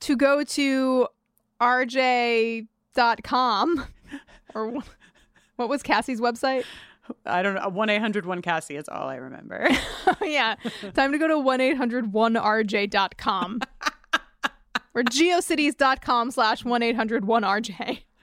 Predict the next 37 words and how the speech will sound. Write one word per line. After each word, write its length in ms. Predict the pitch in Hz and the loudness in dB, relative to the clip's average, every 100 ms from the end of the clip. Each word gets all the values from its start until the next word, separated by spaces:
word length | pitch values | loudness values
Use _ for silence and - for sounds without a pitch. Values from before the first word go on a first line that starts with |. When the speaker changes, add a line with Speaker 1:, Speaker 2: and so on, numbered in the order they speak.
| _ - - - - - _ _ | _ -20 -20 -20 -20 -20 _ _
Speaker 2:
Yeah, 600 | 262 311 349 349 311 285 269 | -4 0 2 2 0 0 -2
this 160 | 392 | 0
is 160 | 480 480 | 0 -2
kinda 340 | - 539 523 | -4 -2 0
sad 640 | - 370 302 359 339 269 226 | -2 0 2 2 0 -2 -4
'cause 180 | 285 | -8
it's 160 | 262 - | -8 -4
like, 440 | 269 254 220 - - | 0 0 -2 -8 -16
i-, 300 | - - 135 - | -16 -12 -12 -10
i-, 100 | 233 | -10
you 200 | - 269 | -4 0
know, 300 | 277 220 214 | 2 2 2
you 200 | 214 233 | 0 -2
learn 220 | 254 269 294 | 0 2 2
that, 180 | 277 214 | 2 0
like, 220 | 220 202 | -2 -4
Lance 500 | 202 202 214 226 - | -4 -2 -2 -4 -8
was 200 | 196 170 | -8 -2
really 240 | 220 208 | 0 0
concerned 720 | 208 214 - - 190 190 202 | -2 -6 -6 -6 -6 -6 -6
about 260 | 175 170 170 | -2 -2 -2
his 240 | 190 190 | -6 -8
younger 360 | 175 175 185 165 | -6 -6 -6 -6
brother 440 | 160 160 165 151 156 | -4 -2 -2 -6 -6
who 120 | 165 | -10
was, 180 | 160 156 | -10 -10
like, 180 | 156 | -10
sensitive 600 | - - 165 160 170 165 | -10 -6 -6 -8 -8 -8
and 100 | 160 | -8
writing 300 | 156 151 156 | -8 -8 -10
poetry 680 | - 156 156 - 143 147 139 | -8 -6 -6 -10 -10 -8 -8
until 300 | 120 165 175 | -10 -10 -10
he, 280 | 180 175 151 - | -10 -12 -10 -10
Speaker 1:
Mm-hmm, 180 | 196 | -8
mm-hmm. 260 | 196 180 196 | -8 -10 -4
Speaker 2:
quote, 340 | 220 202 - - 165 | 0 0 -2 -12 -10
"blossomed," 1040 | 170 180 180 196 - 143 131 143 180 202 | -4 0 2 0 -6 -14 -12 -10 -10 -10